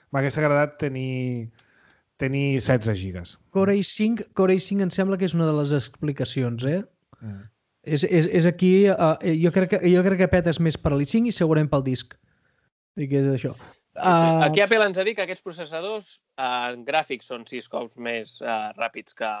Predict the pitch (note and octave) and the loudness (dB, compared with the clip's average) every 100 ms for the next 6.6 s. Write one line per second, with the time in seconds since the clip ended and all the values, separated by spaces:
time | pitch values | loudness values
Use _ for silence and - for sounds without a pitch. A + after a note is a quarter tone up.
0 | G#2 G#2+ G#2+ A2 G#2 F3 F3 A2+ A#2 A#2 | -10 -14 -14 -16 -10 -8 -8 -8 -6 -2
1 | F3 G3 - C#4+ - - - _ B2+ B2+ | 0 0 -2 -6 -8 -18 -20 _ -2 0
2 | B2+ B2+ A#2+ A#2 A#2 A#2 A#2 A#2 A#2+ A#2+ | 2 4 4 2 -2 -6 -6 -6 -4 -6
3 | B2+ C3 B2+ C#3+ F#3 A#3 B3+ _ _ _ | -6 -10 -4 -2 -2 -2 -6 _ _ _
4 | - D#3+ - C#3 B2 A2+ A2 A2+ - A2 | -4 -2 -2 -4 -6 -10 -12 -16 -10 -8
5 | A2 A#2+ A#2 A#2 A#2 D#3 B2 A#2 - - | -2 -2 0 -2 -2 -2 -2 -4 -6 -10
6 | D#3 - G#3+ G3+ F#3 G#3 | -12 -10 -4 -2 2 4